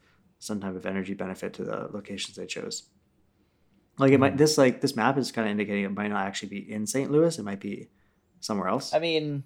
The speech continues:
Speaker 1: It's just catering to Saint
Speaker 2: I,
Speaker 1: Louis.
Speaker 2: I never really fixated on this part of <laughs> their deck. They put a green circle around what I would consider the tri-state area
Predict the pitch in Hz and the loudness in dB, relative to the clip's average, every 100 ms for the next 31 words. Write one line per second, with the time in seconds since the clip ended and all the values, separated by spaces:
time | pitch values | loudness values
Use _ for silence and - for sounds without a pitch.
0 | - 123 113 104 - 110 104 98 98 92 | -6 -2 0 0 2 2 2 0 -2 -4
1 | - 151 101 101 - 147 165 196 196 196 | 0 0 0 -6 0 2 4 4 4 4
2 | 139 147 123 156 151 147 139 117 123 - | 2 -2 -2 2 2 4 4 4 0 -2
3 | - 127 123 110 - 156 123 131 120 - | 2 4 4 0 -2 0 0 0 0 -2
4 | _ - 127 127 117 - 208 214 _ _ | _ -4 -2 0 -2 -2 -2 -2 _ _
5 | _ _ _ _ - 123 120 113 107 104 | _ _ _ _ 2 4 4 2 0 -2
6 | 101 - 110 120 139 160 151 - 131 - | -6 -12 -6 0 0 0 -6 -2 -2 0
7 | 98 113 117 _ _ - 113 113 117 117 | -4 -4 -8 _ _ -6 -4 0 2 4
8 | 113 110 110 117 - - 117 110 110 113 | 4 2 0 -4 -8 -4 2 2 2 0
9 | 117 113 113 110 107 - 110 110 - 107 | -4 -4 -2 -2 -4 -2 0 0 0 -6
10 | 101 104 107 120 139 | -2 -2 2 2 0